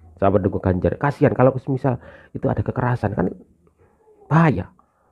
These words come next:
Bahaya untuk keselamatan kalian juga yang meneriakkan itu. Mungkin kalian dibayar berapa sih? Lima puluh, seratus, dua ratus. Tapi kalau bonyok, mungkin dihakimi oleh,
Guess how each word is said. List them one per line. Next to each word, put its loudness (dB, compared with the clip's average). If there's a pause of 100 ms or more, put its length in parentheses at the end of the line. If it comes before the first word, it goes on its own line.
(340)
Bahaya 8
untuk -4
keselamatan 0
kalian 2
juga 4
yang 4
meneriakkan 0
itu. -4 (240)
Mungkin -2
kalian 2
dibayar 4
berapa 2
sih? -10 (1040)
Lima 2
puluh, 0
seratus, -4
dua 2
ratus. -2
Tapi -4
kalau 4
bonyok, 4 (1800)
mungkin 0
dihakimi 2
oleh, 2